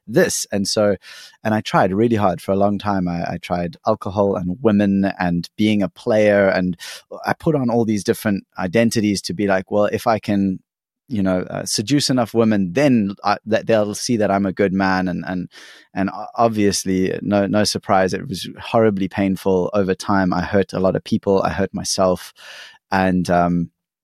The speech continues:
and eventually that inner voice just kept nudging me, nudging me, nudging me. And I started turning back towards myself. And around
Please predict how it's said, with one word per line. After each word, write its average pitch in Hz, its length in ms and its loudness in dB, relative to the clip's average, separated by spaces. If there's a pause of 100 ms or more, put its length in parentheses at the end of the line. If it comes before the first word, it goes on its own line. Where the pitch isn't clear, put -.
(440)
and 98 120 0
eventually 104 520 2
that 92 220 2
inner 104 180 2
voice 98 300 2
just - 220 -4
kept - 400 -2
nudging 92 460 0
me, 92 140 2
nudging 92 380 0
me, 92 100 0
nudging 92 380 -2
me. 95 120 0
And 90 140 -2
I 87 80 -2
started 87 360 -2
turning 98 300 0
back 87 280 -2
towards 92 460 -2
myself. 101 600 0 (560)
And 92 420 2
around 104 720 2